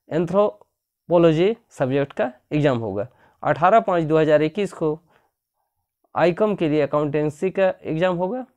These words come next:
और आईए के लिए पॉलिटिकल साइंस का एग्जाम होगा। उन्नीस पाँच दो हज़ार इक्कीस वेडनेसडे को क्लास टेन का इंग्लिश का एग्जाम होगा और आईएससी के लिए केमिस्ट्री का एग्जाम, सब्जेक्ट का एग्जाम होगा और आईए के लिए ज्योग्राफी का सब्जेक्ट का एग्जाम होगा।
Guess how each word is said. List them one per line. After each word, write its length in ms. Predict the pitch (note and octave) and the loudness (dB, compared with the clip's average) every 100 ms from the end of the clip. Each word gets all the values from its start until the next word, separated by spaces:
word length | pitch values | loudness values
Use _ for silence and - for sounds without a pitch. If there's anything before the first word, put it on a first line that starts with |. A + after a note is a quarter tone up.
| _ - | _ -8
और 180 | - D3 | -2 0
आईए 240 | C#3+ E3 | 2 0
के 120 | F3 E3+ | -2 -4
लिए 160 | G3+ | -6
पॉलिटिकल 500 | A#3 - C#3 C#3+ E3 | -4 -4 -2 -2 -4
साइंस 300 | D3+ D#3+ D#3 | -2 -4 -4
का 120 | - C#3 | -4 -4
एग्जाम 220 | A2+ G#2+ | -4 -6
होगा। 280 | G#2 F#2 B2+ _ _ _ _ - | -8 -10 -12 _ _ _ _ -6
उन्नीस 280 | F#3 G#3+ | -2 -2
पाँच 240 | - F#3+ F3 | -2 -2 0
दो 140 | E3 | 0
हज़ार 200 | E3 D#3 | 2 0
इक्कीस 340 | D#3 D#3+ F#3 D3 | -2 -4 -8 -2
वेडनेसडे 500 | D#3 F#3 F#3 D#3+ D3 | -2 -2 -4 -2 -6
को 180 | D3 D3+ _ _ _ _ | -6 -10 _ _ _ _
क्लास 260 | D#3+ D#3+ - | 2 2 0
टेन 200 | F#3 F#3 | -4 -2
का 100 | E3+ | -2
इंग्लिश 320 | C#3+ D3 F3 | 0 -2 -2
का 120 | - | -4
एग्जाम 220 | F3 F3 E3+ | -4 -4 -4
होगा 280 | F3+ A3+ A#3+ _ _ _ _ _ - | -6 -8 -12 _ _ _ _ _ -10
और 420 | C3 C#3+ D3 - _ _ _ _ _ _ _ _ _ _ _ _ _ _ _ - | -2 0 0 -2 _ _ _ _ _ _ _ _ _ _ _ _ _ _ _ -4
आईएससी 400 | C3+ F3 E3+ G#3 | 0 0 -2 -4
के 80 | E3+ | -2
लिए 100 | D#3 | -2
केमिस्ट्री 420 | C#3 C3 - F#3+ | -2 -4 -4 -4
का 100 | F#3 | -2
एग्जाम, 320 | F3+ F#3 F3+ _ _ _ | -2 -2 -4 _ _ _
सब्जेक्ट 380 | - D#3+ F3+ F3+ | -6 -2 -2 -2
का 80 | F#3 | -2
एग्जाम 220 | F3 F3 | -2 -2
होगा 200 | F3 G3+ | -2 0
और 160 | G3 | 2
आईए 240 | C#3+ D#3 F3+ | 4 2 0
के 100 | F3 | -2
लिए 180 | F#3+ A3 | -2 0
ज्योग्राफी 540 | D#3 D3 C#3+ C#3+ A3 B3 _ _ _ _ - | 2 2 2 0 -4 -6 _ _ _ _ 0
का 200 | G#3+ D4+ _ _ _ _ | 2 0 _ _ _ _
सब्जेक्ट 360 | D3+ C#3+ D#3 D#3+ | -6 -2 -2 0
का 80 | G3 | 0
एग्जाम 260 | C#3 C3 | 2 0
होगा। 280 | A2+ G#2 A2+ | -2 -6 -8